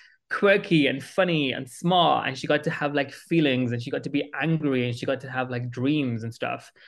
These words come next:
And she was, like, this fully realized character, whereas his own mom just didn't really get that. So I sort of watched that film and got really angry, and I was like, "I just desperately wanted to see, like, Muslims portrayed in, in a way that makes them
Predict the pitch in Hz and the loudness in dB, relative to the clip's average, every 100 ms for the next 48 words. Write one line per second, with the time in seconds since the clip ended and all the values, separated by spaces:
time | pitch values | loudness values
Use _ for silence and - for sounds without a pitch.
0 | - _ _ _ - 143 147 151 151 160 | -20 _ _ _ -2 0 4 4 2 -2
1 | - - 160 143 147 147 123 120 117 - | -4 0 2 4 2 2 0 -2 -6 -18
2 | - - 202 185 - 123 123 156 147 127 | -18 -2 0 0 0 -2 -2 -4 -2 0
3 | 120 123 - - - 135 151 151 135 170 | 2 0 -6 -14 -6 -2 0 0 0 2
4 | 127 117 113 123 - 131 120 _ 127 113 | 2 0 -4 -8 -8 -8 -8 _ -8 -6
5 | - - 131 123 117 117 120 123 110 - | -10 -8 -6 -4 -4 -8 -6 -6 -6 -10
6 | - - _ _ _ _ - 175 160 196 | -18 -20 _ _ _ _ 2 4 6 8
7 | 165 185 156 135 139 120 120 120 120 123 | 6 4 2 0 0 0 -2 -2 -4 -4
8 | 117 107 113 113 117 113 - - 120 - | -2 -2 -4 -4 -2 -2 -2 -6 -4 -4
9 | 143 165 - 135 - - 160 175 135 127 | -4 -4 -6 -6 -4 0 4 4 2 -2
10 | 127 - 127 - 113 156 180 123 113 - | -6 -10 -10 -6 -4 -2 -2 -4 -6 -10
11 | _ _ _ - 131 123 131 127 123 123 | _ _ _ -4 -4 -2 -4 -6 -6 -8
12 | - 113 131 165 - _ _ _ _ _ | -2 0 0 0 -6 _ _ _ _ _
13 | _ 147 131 120 127 127 117 117 123 123 | _ -2 0 -4 -4 -4 0 0 0 -2
14 | 117 113 - - 120 120 117 | -2 -6 -6 -2 -2 -2 -4